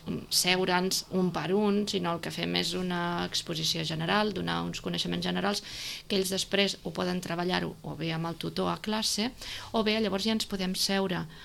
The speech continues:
en el centre amb ells i anar cas per cas. Llavors el que fem és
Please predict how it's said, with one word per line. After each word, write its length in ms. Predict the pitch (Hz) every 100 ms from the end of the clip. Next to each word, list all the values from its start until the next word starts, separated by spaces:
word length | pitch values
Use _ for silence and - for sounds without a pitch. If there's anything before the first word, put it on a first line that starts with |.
| -
en 100 | 156
el 80 | 147
centre 680 | 156 208 214 220 214 208 277 - -
amb 260 | 175 170
ells 480 | 190 202 233 - - -
i 120 | 190
anar 380 | 175 185 208 - - -
cas 220 | 175 -
per 200 | - 156
cas. 320 | 160 139 139 - - - -
Llavors 220 | 185 170
el 100 | 202
que 80 | 202
fem 240 | 202 220 196
és 200 | 170